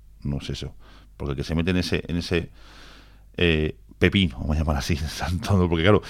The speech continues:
es una cosa que, que, que, que, que rompe moldes lo que hay ahora, eh, tienes que tener las cosas muy claritas y muy ayudadas por diferentes estamentos, ¿no?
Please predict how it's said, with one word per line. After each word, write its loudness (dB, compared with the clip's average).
es -6
una 4
cosa 2
que, 0
que, 0
que, -4
que, 0
que 0
rompe 4
moldes 4
lo 0
que -4
hay 0
ahora, 0
eh, -4
tienes 2
que 2
tener 2
las 0
cosas -4
muy 0
claritas 0
y 2
muy 6
ayudadas 6
por 4
diferentes 0
estamentos, 0
¿no? -4